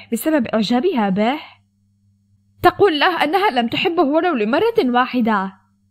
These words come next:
لماذا هو مهووس بالسبب؟ حتى أنه أرسل لها تهديد، أي تقصد رسالة ذات مغزى. يقول لها السبب وراء اتباع الأميرة له في ذلك اليوم واعترافها المفاجئ بحبها له.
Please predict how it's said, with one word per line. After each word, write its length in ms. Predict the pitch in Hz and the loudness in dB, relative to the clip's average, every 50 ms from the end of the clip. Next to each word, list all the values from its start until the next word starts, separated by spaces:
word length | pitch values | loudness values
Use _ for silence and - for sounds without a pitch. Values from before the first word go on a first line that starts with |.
| _ _ _ _ _ _ _ _ _ _ _ _ - | _ _ _ _ _ _ _ _ _ _ _ _ -2
لماذا 300 | 294 311 403 494 508 494 440 440 392 | 0 2 2 4 2 2 0 0 0
هو 100 | 262 226 | 0 0
مهووس 440 | 220 226 214 226 254 294 508 - - | 0 0 0 0 0 0 -2 -4 -4
بالسبب؟ 560 | 285 277 - - 302 262 254 240 220 202 185 - _ _ _ _ _ _ _ _ _ | -10 -8 -4 -2 0 0 2 0 0 -2 -4 -6 _ _ _ _ _ _ _ _ _
حتى 280 | - - 339 339 - - | -8 -6 -6 0 0 0
أنه 360 | - 220 254 311 320 311 - - | 0 2 0 0 0 0 2 2
أرسل 360 | 285 320 - 349 269 220 214 | 0 0 2 0 0 0 0
لها 180 | 247 277 269 277 | 0 0 0 0
تهديد، 520 | 262 247 226 240 226 247 285 285 262 214 190 - _ _ _ _ _ - | 0 0 0 0 0 0 0 0 0 -2 -4 -6 _ _ _ _ _ 2
أي 120 | 240 262 - - - - | 2 2 2 0 -10 -4
تقصد 440 | - 220 - - - 269 240 214 196 - - | -4 -4 -4 0 2 2 2 2 -2 -4 -4
رسالة 440 | 220 233 202 - - 339 392 330 226 | -2 -2 0 2 2 2 2 2 0
ذات 220 | 202 196 220 220 | 0 -2 -2 -2
مغزى. 480 | 220 208 220 220 226 165 190 180 170 185 _ _ _ _ _ _ _ _ _ _ _ _ _ _ _ _ _ _ _ _ _ _ _ _ - 254 233 | 0 -2 -2 -2 -2 -4 -4 -6 -8 -8 _ _ _ _ _ _ _ _ _ _ _ _ _ _ _ _ _ _ _ _ _ _ _ _ -8 -6 -6
يقول 280 | 247 - - 302 277 | -4 0 2 2 4
لها 640 | 254 262 262 247 247 240 233 214 196 - - - _ - | 4 2 2 2 0 -2 -2 -2 -2 -4 -6 -10 _ -8
السبب 420 | 233 220 - - 285 269 285 226 208 | -8 -6 -4 -2 -2 0 0 0 2
وراء 400 | 220 226 247 254 247 - - - - | 2 2 2 2 0 -2 -4 -10 -10
اتباع 400 | - - 240 202 240 247 262 294 | -6 -4 -2 0 0 0 0 0
الأميرة 420 | 269 - 220 220 226 226 208 214 | -2 0 0 0 2 0 0 -2
له 220 | 214 220 233 226 | -2 -4 -4 -6
في 180 | 226 - - 233 | -8 -4 -4 -2
ذلك 340 | 208 220 226 240 277 - 240 | 0 0 0 -2 -2 -2 -2
اليوم 500 | 220 208 214 226 226 220 214 202 202 190 - _ _ _ _ - - | 0 0 0 0 0 -2 -2 -4 -6 -8 -12 _ _ _ _ -6 -6
واعترافها 580 | 220 214 - 254 233 226 247 - 330 311 254 | -4 0 2 2 2 2 2 -2 -2 0 0
المفاجئ 600 | 226 196 180 190 - - 240 254 208 214 220 202 - _ - | 0 0 -2 -4 -2 -2 -2 -2 0 -2 -4 -4 -6 _ -12
بحبها 520 | - - - 254 247 311 320 277 240 196 185 | -10 -6 -4 -2 0 0 0 0 0 0 0
له. 320 | 196 208 214 226 208 208 | -2 -2 -2 -2 -4 -6